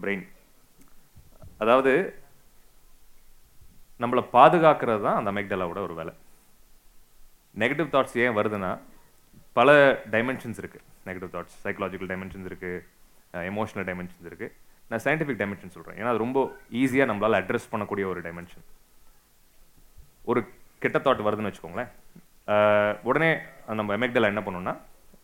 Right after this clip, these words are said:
கூட it will add more negative thoughts. நம்மளை பாதுகாக்கிறதுக்கான சிந்தனைகள் தான் ஆக்சுவலா பாத்தீங்கன்னா நெகட்டிவ் தாட்ஸ். ஒரு ரிஸ்க் எடுக்கிறதா இருக்கட்டும்,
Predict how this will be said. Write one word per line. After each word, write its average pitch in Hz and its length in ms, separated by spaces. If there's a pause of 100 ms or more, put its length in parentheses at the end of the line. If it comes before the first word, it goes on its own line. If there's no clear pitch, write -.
(340)
கூட 160 320
it 113 80
will 113 80
add 123 180
more 117 260
negative 95 340
thoughts. - 240 (460)
நம்மளை 131 220
பாதுகாக்கிறதுக்கான 131 960
சிந்தனைகள் 101 500
தான் 104 220 (360)
ஆக்சுவலா 104 280
பாத்தீங்கன்னா 98 380
நெகட்டிவ் 87 260
தாட்ஸ். - 280 (760)
ஒரு 101 200
ரிஸ்க் - 140
எடுக்கிறதா 104 320
இருக்கட்டும், 95 420